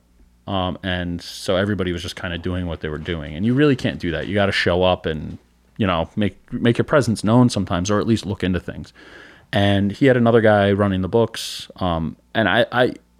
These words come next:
I don't know, you know, if he had any part in, like, anything going missing or anything like that. So I don't wanna, like, sound like coming off like that, but, you know, like, I don't even know how much involvement he even had in his own store at that point. You know what I mean? He completely had everybody else doing everything. So,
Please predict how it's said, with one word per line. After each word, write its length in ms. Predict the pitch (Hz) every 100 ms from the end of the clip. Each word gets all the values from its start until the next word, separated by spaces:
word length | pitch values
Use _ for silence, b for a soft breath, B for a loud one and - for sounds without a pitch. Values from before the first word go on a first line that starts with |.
| -
I 100 | 123
don't 140 | 139 131
know, 360 | 117 101 62 - _ 170
you 80 | 131
know, 160 | 98 87
if 100 | -
he 180 | 113 107
had 200 | 101 95
any 180 | 85
part 260 | - 92 85
in, 100 | 85
like, 140 | 85
anything 320 | 90 87 95 85
going 240 | 82 85
missing 260 | 87 - 85
or 60 |
anything 220 | 87 -
like 100 | 87
that. 160 | - -
So 100 | 92
I 60 | 95
don't 100 | 101
wanna, 200 | 87 87
like, 160 | 82 - _ _
sound 260 | - 92 87
like 120 | 85
coming 220 | 101 82
off 180 | 80 -
like 160 | 80 -
that, 220 | 85 -
but, 240 | 104 90 - B B B B
you 80 | 131
know, 120 | 98
like, 160 | 92 -
I 80 | 120
don't 120 | 135
even 120 | 117
know 80 | 107
how 120 | 104
much 440 | 101 95 - - -
involvement 460 | 107 104 107 98 87
he 60 | 98
even 120 | 87
had 200 | - 90
in 100 | 87
his 120 | 92
own 140 | 92
store 320 | - - 104 80
at 80 |
that 160 | 90 -
point. 180 | 85 -
You 60 |
know 60 | 90
what 80 | 87
I 40 |
mean? 140 | 92 95
He 80 |
completely 520 | 98 107 - 139 107 95
had 160 | 101
everybody 320 | 98 95 92
else 120 | 85 -
doing 240 | 90 87
everything. 400 | 82 82 - 92 B B B B
So, 340 | - 107 92